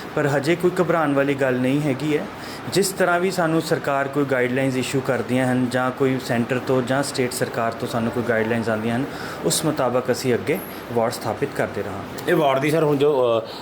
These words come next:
Speaker 2: ਤੁਹਾਨੂੰ ਗਾਈਡਲਾਈਨ ਆਈ ਹੈ ਤਾਂ ਹੀ ਵਾਰਡ ਸਥਾਪਿਤ ਕੀਤਾ ਗਿਆ, ਦਵਾਈਆਂ ਵੀ ਇਹਦੇ ਵਿੱਚ ਰੱਖੀਆਂ ਗਈਆਂ ਨੇ, ਕਿਸ ਤਰ੍ਹਾਂ ਦੀਆਂ ਦਵਾਈਆਂ ਨੇ? ਜਿਸ ਤਰ੍ਹਾਂ ਇਹ ਦੇਖ ਰਿਹਾ ਕਾਫੀ ਜ਼ਿਆਦਾ ਦਵਾਈਆਂ ਦਾ ਵੀ ਪ੍ਰਬੰਧ ਕੀਤਾ ਹੋਇਆ ਹੈ।
Speaker 1: ਸਰ, ਜਿਸ ਤਰ੍ਹਾਂ ਕਿ ਤੁਸੀਂ ਦੇਖ ਰਹੇ ਹੋ ਸਾਡੇ ਕੋਲੇ ਆਕਸੀਜਨ ਸਪਲਾਈ, ਸੈਂਟਰਲ ਸਪਲਾਈ ਹੈਗੀ ਹੈ।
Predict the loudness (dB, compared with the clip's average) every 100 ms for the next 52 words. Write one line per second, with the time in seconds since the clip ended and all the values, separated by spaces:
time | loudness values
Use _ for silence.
0 | -4 0 2 4 2 2 2 2 2 0
1 | 0 0 2 0 0 0 4 2 0 -2
2 | -2 -4 -6 -2 0 2 2 2 2 2
3 | 2 2 0 -2 -4 -12 -6 -4 -2 -2
4 | 0 2 2 0 0 2 2 2 2 2
5 | 2 0 -2 -6 -10 -2 0 2 2 4
6 | 2 2 0 0 2 2 2 2 2 2
7 | 2 2 2 0 -2 -2 0 0 -4 -8
8 | -10 -10 -10 -10 -4 -2 2 0 2 0
9 | 0 0 -2 0 2 2 2 0 2 0
10 | 2 2 2 2 0 -2 0 0 0 2
11 | 2 2 0 0 0 0 0 2 2 2
12 | 2 0